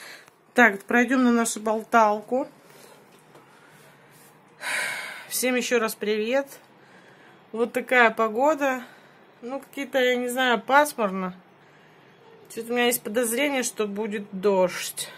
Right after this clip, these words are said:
Тишина, покой. Машин пока что мало, все на работе. Ну, как всегда. Ну, я не знаю, где, короче. Где-то, может быть, и где-то.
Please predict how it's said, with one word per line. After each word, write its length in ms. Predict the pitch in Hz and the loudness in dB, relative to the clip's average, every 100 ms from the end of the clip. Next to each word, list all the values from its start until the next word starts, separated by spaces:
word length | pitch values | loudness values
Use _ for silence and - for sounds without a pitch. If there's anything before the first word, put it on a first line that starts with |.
| - - | -20 -18
Тишина, 540 | - 208 - 254 294 294 | -6 -2 -2 2 0 2
покой. 560 | 202 202 214 233 233 - - - - - - - - - - - - - - - - - - - - - - - - - - - - - | 0 0 0 0 -2 -8 -20 -20 -20 -20 -20 -20 -20 -20 -20 -20 -20 -20 -20 -20 -20 -20 -20 -20 -20 -20 -20 -20 -20 -20 -20 -20 -16 2
Машин 420 | 220 262 - 311 | 6 8 8 6
пока 320 | 254 220 226 | 4 2 2
что 200 | 220 - | 2 2
мало, 420 | 220 247 285 285 262 | 2 4 4 4 2
все 240 | - 233 | 2 4
на 160 | 220 202 | 2 2
работе. 580 | 202 208 247 247 - - - 233 226 - - - - | 0 0 0 0 -4 -8 -14 -20 -20 -20 -20 -20 -18
Ну, 60 | 247 | -10
как 160 | 254 226 | -8 -4
всегда. 500 | - 220 214 202 202 - - - - | -4 -2 0 0 -2 -8 -20 -20 -20
Ну, 160 | - 262 | -8 -2
я 80 | 349 | 0
не 100 | 262 | 2
знаю, 360 | 226 226 196 | 2 2 2
где, 160 | 185 170 | -2 -6
короче. 400 | 175 175 180 - - - 208 | -8 -10 -12 -18 -20 -20 -12
Где-то, 320 | 196 220 220 | -10 -8 -8
может 300 | 208 208 196 | -6 -8 -8
быть, 180 | 190 190 - | -10 -10 -14
и 60 | - | -12
где-то. 560 | 185 180 180 175 170 | -8 -6 -6 -6 -10